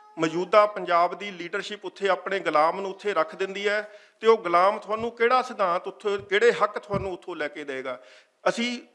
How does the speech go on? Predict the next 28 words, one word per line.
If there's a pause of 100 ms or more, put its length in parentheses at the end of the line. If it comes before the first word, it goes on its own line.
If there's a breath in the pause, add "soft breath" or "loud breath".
(100)
ਆਮ
ਜਜ਼ਬਾਤੀ
ਹੋ
ਕੇ
ਕਹਿ
ਦਿੰਦੇ
ਹਾਂ (420 loud breath)
ਕਿ
ਮੈਂ
ਅਕਾਲ
ਤਖਤ
ਨੂੰ
ਸਮਰਪਿਤ
ਹਾਂ। (400 loud breath)
ਪਿੱਛੇ
ਮੈਂ
ਮੀਡੀਆ
ਦੇ
ਉੱਪਰ
ਬੜੀਆਂ
ਡਿਸਕਸ਼ਨਾਂ
ਕੀਤੀਆਂ,
ਭਾਈ
ਰਾਜੋਆਣੇ
ਨੇ
ਗੱਲ
ਕਹੀ
ਸੀ,